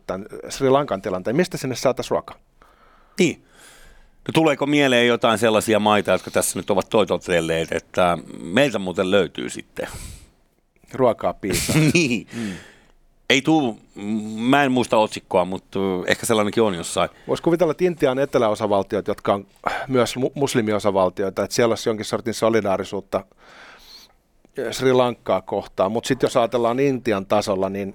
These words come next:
Speaker 1: eh, Narendra Modi on kuitenkin tämmönen hindunationalisti, joka ei välttämättä ihan niin hyvää pataa sitten ole Sri Lankan kanssa. Et en tiedä, onko Intiastakaan auttamaan.
Speaker 2: Mm.
Speaker 1: Ja sit mä en yhtään tiedä, että onko Kiinalla, mikä heidän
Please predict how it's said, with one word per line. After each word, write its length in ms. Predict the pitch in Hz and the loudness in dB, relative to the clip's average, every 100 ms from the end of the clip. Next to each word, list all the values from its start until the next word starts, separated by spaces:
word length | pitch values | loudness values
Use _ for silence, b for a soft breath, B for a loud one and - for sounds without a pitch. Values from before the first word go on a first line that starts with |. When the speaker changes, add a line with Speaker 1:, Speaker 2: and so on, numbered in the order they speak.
| - | -14
Speaker 1:
eh, 80 | - 67 | -16 -6
Narendra 400 | 117 117 107 117 | -2 -2 0 0
Modi 360 | 127 117 101 | 4 2 2
on 120 | 98 98 | -4 -4
kuitenkin 400 | 110 101 98 - | -6 -4 -6 -4
tämmönen 340 | 107 110 110 | -4 -2 0
hindunationalisti, 960 | 117 113 110 110 117 101 92 101 - 90 | 0 0 0 0 0 0 0 -4 -6 -8
joka 180 | - 104 | -2 2
ei 80 | |
välttämättä 540 | 113 110 113 104 - 107 - B B B B B _ _ _ _ _ _ - | 2 0 -2 -6 -6 -8 -8 B B B B B _ _ _ _ _ _ 2
ihan 280 | 165 151 131 | 4 4 2
niin 260 | 120 113 | 0 -2
hyvää 240 | 123 117 104 | 2 2 2
pataa 340 | 107 - 101 | -2 -2 -2
sitten 360 | - 110 - 113 | -2 -4 0 2
ole 100 | 107 _ _ _ _ _ _ _ _ - 110 | 2 _ _ _ _ _ _ _ _ -14 -8
Sri 240 | - 127 | 0 4
Lankan 420 | 131 123 101 98 | 4 2 -2 -6
kanssa. 340 | 95 95 - 98 | -4 -6 -4 -2
Et 100 | 131 | -2
en 100 | 123 | 2
tiedä, 160 | 151 | 0
onko 100 | 139 160 | 2 -2
Intiastakaan 560 | 135 110 - - 110 117 | 0 -2 -2 -2 2 2
auttamaan. 420 | - 90 90 92 _ b 101 | 0 -6 -8 -12 _ b -8
Speaker 2:
Mm. 80 | 101 | -6
Speaker 1:
Ja 60 | 110 | -2
sit 80 | |
mä 100 | 175 | 0
en 180 | 147 117 - - | 0 -2 -12 -4
yhtään 340 | 170 165 170 | -2 0 0
tiedä, 180 | 160 147 | 2 0
että 120 | 165 | -4
onko 100 | - - | -8 0
Kiinalla, 420 | 180 160 151 135 - _ - 90 - - _ - - _ - | 2 4 2 0 -6 _ -20 -18 -18 -20 _ -20 -20 _ -4
mikä 240 | 160 165 | 0 2
heidän 320 | 160 160 143 | 2 0 -2